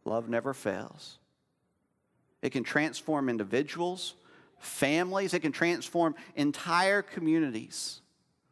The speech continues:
We could change LaGrange for the better if we committed to loving fully.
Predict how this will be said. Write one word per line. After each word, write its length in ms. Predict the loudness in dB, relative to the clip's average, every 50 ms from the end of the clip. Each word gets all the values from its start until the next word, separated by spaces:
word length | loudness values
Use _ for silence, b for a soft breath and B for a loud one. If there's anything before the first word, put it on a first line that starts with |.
| B B B B B
We 220 | B 4 4 4 4
could 240 | 2 2 2 2
change 840 | 0 -4 -2 0 2 2 2 2 2 0 2 2 0 0 0 -2 -6 b b b b b b
LaGrange 1080 | 2 4 4 4 4 2 2 4 4 4 2 0 -2 -4 -4 -6 -8 -8 -8 -8 -8 -8 -6
for 140 | -4 -2
the 80 | 0 2
better 340 | 4 4 4 4 4 0 -2
if 160 | -4 -4 -2
we 120 | -2 -2
committed 400 | 0 0 0 0 2 2 0 0
to 100 | -2 0
loving 320 | 2 2 2 2 0 -4 -6
fully. 380 | -8 -10 -10 -10 -12 -14 -16